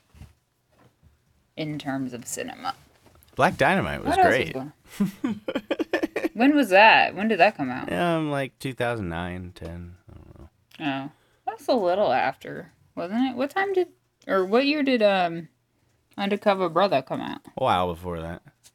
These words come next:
Speaker 1: Oh.
Speaker 2: Um,
Speaker 1: Huh.
Speaker 2: anyway, what are we, what are we doing today, Kat?
Speaker 1: Uh, we're talking about Florida.
Speaker 2: Florida.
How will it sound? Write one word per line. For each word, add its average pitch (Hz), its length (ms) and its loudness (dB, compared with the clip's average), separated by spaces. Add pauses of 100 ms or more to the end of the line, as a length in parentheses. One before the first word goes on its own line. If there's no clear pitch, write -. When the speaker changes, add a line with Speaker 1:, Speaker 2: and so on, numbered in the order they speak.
(720)
Speaker 1:
Oh. - 1040 -12
Speaker 2:
Um, 90 300 -4
Speaker 1:
Huh. 202 200 -6 (1200)
Speaker 2:
anyway, 151 400 2
what 160 220 -4
are 190 80 -4
we, 170 400 -4 (240)
what 165 140 -10
are 165 40 -8
we 160 120 -6
doing 147 320 -6
today, 85 320 -4
Kat? 98 320 -10 (800)
Speaker 1:
Uh, 240 320 10
we're 294 100 10
talking 285 240 6
about 269 160 8
Florida. 165 960 4
Speaker 2:
Florida. 110 800 -6